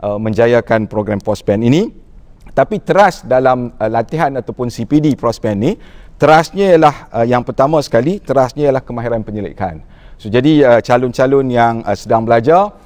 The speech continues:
uh, perkara yang paling penting ialah kemahiran penyelid-, penyelidikan itu sendiri. Kita maklum bahawa mereka mendapat, uh, juga latihan di universiti sebagai pelajar ataupun sebagai, uh, pelajar, uh, program, uh, Siswazah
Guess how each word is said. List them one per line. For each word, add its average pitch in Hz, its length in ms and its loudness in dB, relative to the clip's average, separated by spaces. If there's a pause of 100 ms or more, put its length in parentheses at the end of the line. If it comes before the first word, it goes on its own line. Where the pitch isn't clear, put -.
(260)
uh, 107 80 0
perkara 135 320 4
yang 139 160 2
paling 135 240 0
penting 143 320 -4
ialah 143 240 0
kemahiran 123 400 -6
penyelid-, 110 400 -6 (160)
penyelidikan 110 560 -2
itu 92 160 -12
sendiri. 95 240 -6 (400)
Kita 175 240 0
maklum 156 400 2
bahawa 123 240 0
mereka 120 320 -2
mendapat, 113 640 -2
uh, 104 480 0
juga 113 240 -4
latihan 113 480 -2
di 101 160 -8
universiti 123 560 -4 (160)
sebagai 104 480 -2
pelajar 107 640 0
ataupun 107 400 -12
sebagai, 104 400 -6 (320)
uh, 98 80 -8
pelajar, 107 560 0
uh, 101 400 -6
program, 107 400 -2 (160)
uh, 95 240 -4 (240)
Siswazah 107 480 0